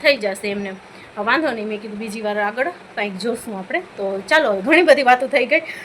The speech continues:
તો હું છે ને કે પહેલે રોટલી કરી લઉં ચાર પાંચ, પછી આપણે આગળ મળીએ. જો અત્યારે જઈશ તો તમને દેખાડીશ. આપણે છે ને તે મમ્મી ત્યાં ઘેટો છે, ઉરે ને તો એવી બીવે છે ને પપ્પા કહે કે, "ઊભી રહે, ઊભી રહે, તને બેસાડે." એને હવે ટાટિયા નીચે જ નથી મૂકતી ઘેટાને જોઈને.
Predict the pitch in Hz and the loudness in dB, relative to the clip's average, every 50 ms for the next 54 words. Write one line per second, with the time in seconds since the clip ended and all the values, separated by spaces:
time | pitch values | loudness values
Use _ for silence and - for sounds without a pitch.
0 | - - 208 202 214 233 233 - 320 262 254 240 - 196 196 208 208 208 196 190 | -8 -4 -4 -2 -2 -2 -2 0 0 0 0 -2 -6 -6 -6 -4 -4 -2 0 0
1 | 190 185 185 185 190 208 220 220 262 262 220 226 220 247 285 302 339 370 349 370 | 0 0 -2 -2 -4 -6 -8 -8 -8 -8 -6 -4 -2 -2 0 0 0 -2 0 2
2 | 349 349 359 - 440 466 466 - - - - - 254 262 262 254 226 190 190 - | 0 0 0 -2 -4 -4 -4 -8 -14 -12 -6 -4 -4 -4 -4 -4 -6 -6 -4 -2
3 | 339 415 480 - - - - - - - - - 233 233 220 214 220 240 247 233 | -2 -2 -2 -4 -10 -18 -20 -20 -20 -6 0 2 2 2 2 0 0 0 -2 -4
4 | 214 202 254 254 254 285 294 269 254 254 277 311 330 320 - - 202 233 220 226 | -2 0 2 2 2 4 4 4 4 4 4 4 4 2 0 -6 -8 -8 -8 -8
5 | 226 226 277 349 359 - 302 262 269 277 269 - - - - 226 196 208 196 190 | -4 -2 -2 -2 0 2 0 0 0 -2 -4 -8 -12 -8 -6 -6 -6 -6 -8 -10
6 | - 254 247 220 208 196 208 226 226 214 202 196 190 180 - 240 240 - 247 214 | -8 -10 -10 -10 -8 -8 -8 -8 -8 -8 -8 -8 -8 -6 -4 -2 -2 -2 -2 -2
7 | - 285 277 320 415 427 392 381 370 359 370 370 339 311 330 339 330 320 320 330 | -2 -2 2 4 4 4 6 4 2 4 4 4 2 4 2 4 4 2 2 2
8 | 339 285 277 262 - - - - - - - 349 339 359 330 320 320 339 381 359 | 2 2 2 0 -2 -6 -10 -14 -12 -8 -6 0 2 4 4 2 2 0 0 0
9 | 339 320 269 285 294 311 349 403 370 311 311 359 415 403 359 294 269 240 233 233 | 0 0 2 0 2 4 4 4 4 4 4 4 4 4 4 4 2 2 4 6
10 | 262 302 359 302 269 269 277 277 285 311 294 247 233 302 320 359 - 403 403 370 | 6 6 6 6 6 6 6 6 4 2 2 0 2 4 4 4 4 4 4 4
11 | 349 381 415 - 415 381 311 302 302 302 330 294 277 277 - - 269 233 277 277 | 4 2 0 -2 -4 -2 -2 -2 -4 -4 -4 -8 -8 -10 -10 -12 -8 -2 0 0
12 | 277 269 262 254 247 220 214 208 214 240 262 277 269 240 220 | 2 2 0 -2 -2 -4 -8 -8 -4 -2 0 0 0 -2 -8